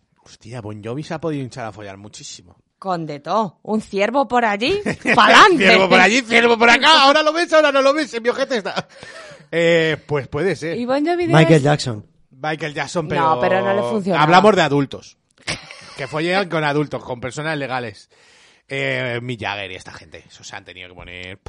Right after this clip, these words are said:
Speaker 2: Sí, pero
Speaker 1: Pero también muy drogas. Entonces,
Speaker 2: Claro.
Speaker 1: si te drogas tanto, a lo mejor ya no llegas a
Speaker 2: Bon Jovi, buen come coños.
Speaker 1: <clears throat> Bon Jovi, tiene buena boca.
Speaker 2: Y tiene la cara de decir, mira.
Speaker 1: No, que ya no tienes voz, por cierto. <laughs> No sé si la has visto últimamente,
Speaker 2: No.
Speaker 1: pero pobre.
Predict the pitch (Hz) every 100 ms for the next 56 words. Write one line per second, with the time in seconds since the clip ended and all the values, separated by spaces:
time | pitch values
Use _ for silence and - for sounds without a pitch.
0 | 226 226 247 180 - 247 262 240 240 214
1 | 196 175 175 175 170 170 165 170 180 165
2 | 160 123 - - 135 156 208 190 196 202
3 | 202 196 180 156 165 180 170 190 190 175
4 | 143 170 175 165 165 151 131 139 139 135
5 | 131 131 208 262 277 285 285 294 247 254
6 | 262 240 240 247 220 175 135 - _ -
7 | 165 123 113 151 175 180 220 120 104 160
8 | 196 202 127 160 - _ _ - 196 -
9 | 254 294 269 - 262 185 - _ _ 233
10 | 233 - 220 190 - - - - _ _
11 | 214 240 190 143 131 143 143 151 113 139
12 | 123 110 98 120 101 107 - 110 117 110
13 | 117 113 113 110 - - - - 160 104
14 | 92 104 87